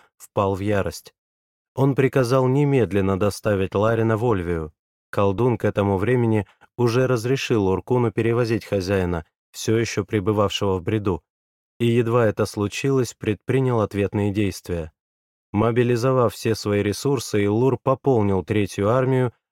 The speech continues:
оставив небольшую часть людей охранять Крым с Ольвией. Спустя несколько дней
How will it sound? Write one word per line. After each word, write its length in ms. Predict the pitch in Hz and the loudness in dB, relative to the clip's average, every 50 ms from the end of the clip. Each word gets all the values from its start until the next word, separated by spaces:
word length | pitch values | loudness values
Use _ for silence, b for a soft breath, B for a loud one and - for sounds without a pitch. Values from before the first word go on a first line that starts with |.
| _ _ | _ _
оставив 560 | 117 117 - - - 160 156 151 151 - - | -2 -2 -2 0 0 2 2 2 0 0 0
небольшую 560 | 127 117 110 113 107 - - - 131 127 117 | 0 2 2 2 2 0 -2 -2 -2 -2 -2
часть 340 | - - 127 120 - - - | -2 -2 -2 -2 -2 -4 -4
людей 360 | 104 104 98 95 120 127 123 | -4 -4 -2 -2 0 0 0
охранять 480 | 113 - - 107 101 98 107 110 101 - | 0 -2 -2 -2 0 0 0 0 -2 -2
Крым 280 | - - 104 107 101 95 | -4 -2 0 0 -2 -2
с 140 | - - | -2 0
Ольвией. 460 | 123 110 92 90 90 87 85 80 76 - _ _ _ _ _ _ _ _ _ | 0 0 0 0 -2 -4 -4 -6 -10 -14 _ _ _ _ _ _ _ _ _
Спустя 480 | - - - - 110 101 - - 113 110 | -20 -14 -6 -4 -4 -4 -2 0 0 2
несколько 500 | 107 107 101 - - 104 92 - - 98 | 2 2 0 0 -4 -6 -4 -2 -4 -2
дней 380 | 90 98 107 123 127 110 98 | 0 0 0 0 0 -2 -4